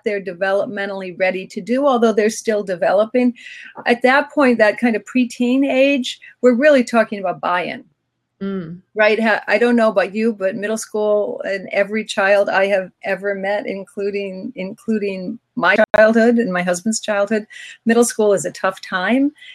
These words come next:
Speaker 1: So it tends to be a very tumultuous time, a lot of ups and downs. And unless if we can help them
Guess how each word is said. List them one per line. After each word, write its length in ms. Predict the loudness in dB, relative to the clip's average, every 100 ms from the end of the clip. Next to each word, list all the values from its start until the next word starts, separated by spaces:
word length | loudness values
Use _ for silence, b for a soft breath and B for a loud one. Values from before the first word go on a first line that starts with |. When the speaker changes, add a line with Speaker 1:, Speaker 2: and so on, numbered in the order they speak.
| B
Speaker 1:
So 520 | -6 2 6 8 8
it 180 | 6 2
tends 300 | 2 2 2
to 80 | 0
be 120 | 2
a 60 | 4
very 240 | 4 2
tumultuous 880 | 0 -6 0 2 2 0 -4 -4 -4
time, 340 | -6 -6 -4
a 60 | -6
lot 300 | -4 0 0
of 80 | 0 -2
ups 300 | -4 -4 -6
and 140 | -6
downs. 500 | -4 -2 -2 -4 -8 -18 b b _
And 300 | 0 2 2 2
unless 540 | 2 4 4 4 2
if 160 | -2 -2
we 300 | 0 2 2
can 280 | 0 -6 -6
help 420 | -6 0 2 2
them 240 | 0 -2